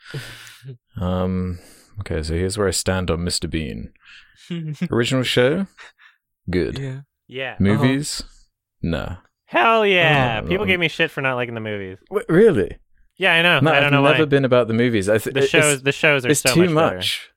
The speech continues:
Speaker 3: The
Speaker 2: Yeah,
Speaker 3: shows
Speaker 2: yeah,
Speaker 3: are s-,
Speaker 2: no, it
Speaker 3: the
Speaker 2: needs to
Speaker 3: shows
Speaker 2: be
Speaker 3: great.
Speaker 2: short, episodic, short little, like, he's too much.
Speaker 3: Yeah,
Speaker 2: He's
Speaker 3: yeah.
Speaker 2: not a lead for a movie. It's fuck-, it's too fucking
Speaker 3: The
Speaker 2: much.
Speaker 3: style isn't the same. The music isn't the same.
Speaker 2: Mm-hmm.
Speaker 3: It's just, yeah, it's so much more artificial. Yeah,
Speaker 1: Mm-hmm.
Speaker 3: I'm with you.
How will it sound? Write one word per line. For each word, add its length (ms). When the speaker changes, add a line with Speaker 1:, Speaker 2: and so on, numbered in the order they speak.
Speaker 3:
The 100
Speaker 2:
Yeah, 120
Speaker 3:
shows 140
Speaker 2:
yeah, 60
Speaker 3:
are 40
s-, 80
Speaker 2:
no, 120
it 100
Speaker 3:
the 60
Speaker 2:
needs 220
to 60
Speaker 3:
shows 100
Speaker 2:
be 200
Speaker 3:
great. 300
Speaker 2:
short, 340
episodic, 760
short 480
little, 360
like, 260
he's 280
too 260
much. 200
Speaker 3:
Yeah, 160
Speaker 2:
He's 200
Speaker 3:
yeah. 60
Speaker 2:
not 180
a 200
lead 480
for 160
a 60
movie. 360
It's 180
fuck-, 200
it's 180
too 300
fucking 300
Speaker 3:
The 60
Speaker 2:
much. 160
Speaker 3:
style 360
isn't 240
the 80
same. 640
The 80
music 460
isn't 180
the 80
same. 280
Speaker 2:
Mm-hmm. 80
Speaker 3:
It's 100
just, 260
yeah, 240
it's 120
so 180
much 180
more 160
artificial. 800
Yeah, 280
Speaker 1:
Mm-hmm. 200
Speaker 3:
I'm 100
with 160
you. 160